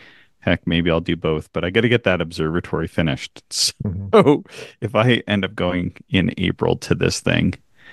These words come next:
Speaker 1: that is just gonna totally mess things up. Nothing's gonna happen, right?
Speaker 2: Mm-hmm, mm-hmm.
Speaker 1: So I'm really
Speaker 2: Yeah.
Speaker 1: hoping to hear from Bill and other people. I wonder if he's taken the, uh, Seastar S fifty down for that,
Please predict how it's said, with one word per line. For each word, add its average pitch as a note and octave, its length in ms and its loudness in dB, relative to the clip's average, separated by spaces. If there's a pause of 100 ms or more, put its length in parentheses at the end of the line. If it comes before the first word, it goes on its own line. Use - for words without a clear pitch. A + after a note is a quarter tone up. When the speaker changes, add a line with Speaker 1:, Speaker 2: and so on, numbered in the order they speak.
(280)
Speaker 1:
that - 180 2
is - 140 -2
just - 280 -2
gonna - 360 -2 (300)
totally F2+ 340 2
mess E2 280 -2
things F2+ 260 -4
up. - 240 -8 (220)
Nothing's - 440 0
gonna D#2+ 180 -4
happen, D#2+ 380 -4
right? E2 280 0 (580)
Speaker 2:
Mm-hmm, G#2+ 460 0
mm-hmm. A#2 280 2 (680)
Speaker 1:
So - 160 0
I'm A2 100 0
really B2+ 160 6
Speaker 2:
Yeah. A#2 60 0
Speaker 1:
hoping - 200 -2
to G#2+ 60 -4
hear A2 180 -2
from G2 220 -6
Bill G2 240 0
and F#2 100 -2
other F2+ 180 -2
people. G#2 480 -2
I - 60 -2
wonder A2 320 2 (140)
if - 120 -10
he's F#2 140 -6
taken F2+ 300 0
the, D#2+ 260 0
uh, D2+ 100 -2
Seastar E2+ 520 -2
S - 180 -4
fifty - 320 -2
down D#2 300 -2
for - 180 -4
that, E2+ 300 0